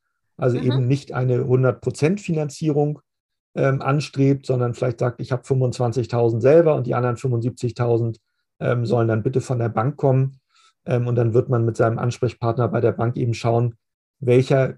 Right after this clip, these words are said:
Speaker 1: Kredit ist dann eben der, der beste, also, äh, K F W Startgeld oder ein,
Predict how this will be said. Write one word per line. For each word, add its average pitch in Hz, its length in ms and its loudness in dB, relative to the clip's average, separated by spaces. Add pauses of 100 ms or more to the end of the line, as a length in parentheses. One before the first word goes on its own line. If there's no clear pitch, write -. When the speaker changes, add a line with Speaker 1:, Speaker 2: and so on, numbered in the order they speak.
Speaker 1:
Kredit - 880 -4 (120)
ist 139 240 -6
dann 127 180 0
eben 127 240 -2
der, 120 360 -2
der - 100 -4
beste, 120 580 -2
also, 107 440 -2
äh, - 280 -14
K 127 140 -4
F 127 100 -6
W 120 80 -2
Startgeld 151 800 0
oder 127 460 0
ein, 117 400 -4